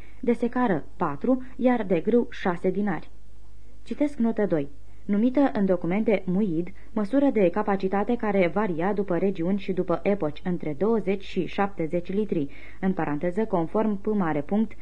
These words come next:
Riche, se scrie R I C H E cu accent ascuțit, V mic, D mic, punct, bibliografia, închid paranteza, încheiat notă doi. Un dinar era prețul a douăzeci și trei de pâini de ovăz,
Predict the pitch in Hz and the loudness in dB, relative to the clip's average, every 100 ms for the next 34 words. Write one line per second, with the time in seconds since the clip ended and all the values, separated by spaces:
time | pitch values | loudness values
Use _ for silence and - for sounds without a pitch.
0 | - 196 202 196 185 - - 175 190 175 | -4 -2 -2 2 0 0 -2 -2 2 2
1 | 175 180 180 170 156 196 190 185 190 160 | 2 2 0 -4 0 0 2 0 0 -2
2 | 139 - 208 196 - 151 208 202 202 - | -4 -2 -2 -2 -4 -4 -4 0 0 -2
3 | - - 180 208 160 160 160 143 151 240 | -8 -6 0 2 0 0 0 0 0 4
4 | 254 254 190 196 185 170 170 - 202 196 | 4 2 -2 0 2 2 -2 0 0 0
5 | - - - 185 196 165 139 147 214 240 | -4 -6 -4 -2 -2 -2 -2 -2 0 0
6 | 247 254 240 185 175 151 143 180 180 139 | 2 0 2 0 0 -2 -2 0 0 -2
7 | - - - - - - - - - - | -8 -8 -8 -8 -8 -6 -8 -8 -8 -8
8 | - - - - 226 277 262 147 185 240 | -8 -6 -6 -4 4 6 6 4 0 0
9 | 233 240 269 247 254 254 240 202 190 233 | 2 2 2 2 2 2 2 2 4 2
10 | 190 185 - 175 196 190 165 196 214 185 | 2 -2 -2 0 2 2 0 2 2 2
11 | 165 190 226 | 2 2 0